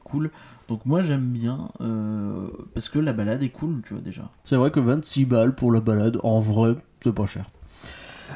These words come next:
Speaker 2: Merci à vous deux pour, euh, votre, euh, euh, merci à vous deux pour votre intervention et votre avis pour ce bilan et tout au long de cette journée de parc.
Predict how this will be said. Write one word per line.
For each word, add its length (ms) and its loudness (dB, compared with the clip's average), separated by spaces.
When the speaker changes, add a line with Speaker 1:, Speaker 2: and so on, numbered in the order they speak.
Speaker 2:
Merci 600 2
à 80 4
vous 160 4
deux 200 6
pour, 460 2
euh, 340 2
votre, 340 2
euh, 840 4
euh, 440 6
merci 320 2
à 60 4
vous 120 4
deux 120 4
pour 100 4
votre 160 4
intervention 580 2
et 60 4
votre 320 0
avis 380 0
pour 180 -4
ce 120 0
bilan 680 0
et 100 2
tout 340 -2
au 140 6
long 160 2
de 140 2
cette 220 0
journée 580 0
de 240 2
parc. 420 0